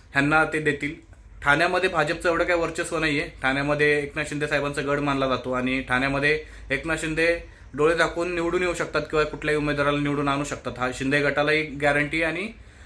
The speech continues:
अ, भाजपलाही गॅरंटी, त्यामुळं ठाण्याचा तो भाग वेगळा. पण मुंबईमधल्या सहापैकी पाच जागा ह्या, अ, भाजपला वे-, असतील, राहुल शेवाळ्यांची जागा ही, अ, शिंदे गटाला असेल. दुसरी गोष्ट,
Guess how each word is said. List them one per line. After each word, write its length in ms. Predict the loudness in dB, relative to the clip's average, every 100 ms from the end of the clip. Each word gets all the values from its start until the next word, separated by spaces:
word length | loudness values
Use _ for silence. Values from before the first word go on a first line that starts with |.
| -8
अ, 100 | -2
भाजपलाही 480 | 2 2 2 2 2
गॅरंटी, 340 | 2 2 0 -2
त्यामुळं 320 | -2 0 -2
ठाण्याचा 360 | 0 0 0
तो 120 | -4 -4
भाग 200 | -2 0
वेगळा. 300 | 0 0 0 -6 -14 -4
पण 60 |
मुंबईमधल्या 680 | -2 2 4 4 4 4 2
सहापैकी 500 | 0 0 0 0 -4
पाच 220 | 0 0
जागा 300 | 2 0 2
ह्या, 300 | 2 2 0 -2 -14 -20 -20 -6
अ, 200 | 0 0
भाजपला 420 | 2 2 2 0
वे-, 140 | 0 0
असतील, 400 | -2 -4 -6 -2
राहुल 280 | -2 0
शेवाळ्यांची 400 | -2 0 0 -2
जागा 220 | 0 0 0
ही, 180 | -2 -6 -12 -20 -20 -20 -6
अ, 120 | -2 0
शिंदे 260 | 0 2
गटाला 280 | 2 2 0
असेल. 240 | -2 -6 -10 -16 -20 -20 -8
दुसरी 260 | -4 2
गोष्ट, 320 | 4 2 2